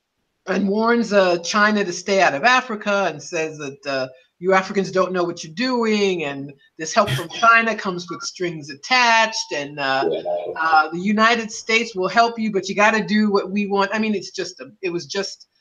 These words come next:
Speaker 1: absurd, but at the same time, it, uh, shows us, um, uh, how the United States sees the rest of the world. China is a competitor.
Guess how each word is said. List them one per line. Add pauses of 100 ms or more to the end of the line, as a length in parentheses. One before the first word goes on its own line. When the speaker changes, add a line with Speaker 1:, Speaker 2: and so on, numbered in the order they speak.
(360)
Speaker 1:
absurd,
but
at
the
same
time, (360)
it, (160)
uh,
shows
us, (340)
um, (400)
uh,
how
the
United
States
sees
the
rest
of
the
world.
China
is
a
competitor.